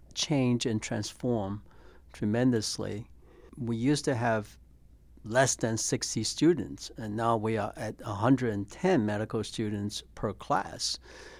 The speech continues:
And that's important because we're the single largest source of future physician surgeons for the state of Connecticut.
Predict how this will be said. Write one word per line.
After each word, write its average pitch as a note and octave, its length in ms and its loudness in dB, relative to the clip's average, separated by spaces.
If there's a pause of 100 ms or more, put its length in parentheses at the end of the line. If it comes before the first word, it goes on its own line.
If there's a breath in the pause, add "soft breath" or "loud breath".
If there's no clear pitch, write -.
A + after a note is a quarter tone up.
(140)
And B2 120 2
that's G#3+ 280 6
important C3 560 6
because D3 580 4
we're C3 240 2
the B2 160 -2
single C3+ 420 2
largest B2+ 680 2
source C#3 480 4
of A#2 100 2
future B2 540 2 (560 soft breath)
physician B2+ 560 4
surgeons A#2+ 880 0
for - 180 -8
the A2+ 140 -4
state B2 320 0
of A#2 80 0
Connecticut. C#3 640 -2